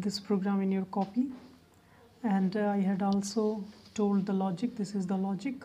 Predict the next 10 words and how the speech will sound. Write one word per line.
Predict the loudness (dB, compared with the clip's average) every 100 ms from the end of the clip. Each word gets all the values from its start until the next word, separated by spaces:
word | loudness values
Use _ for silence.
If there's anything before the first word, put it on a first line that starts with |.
| -4
how | -4 -2
can | 0
we | 0
separate | -2 -4 -2 -2 -2 -8 -18 -20 -12 -4
a |
digit | 0 2 2 0 -2 -2
from | 0 2
a |
number, | 2 2 2 0 -2 -16 -20 -20 -20 -20 -20 _ _ _ -2
okay, | 0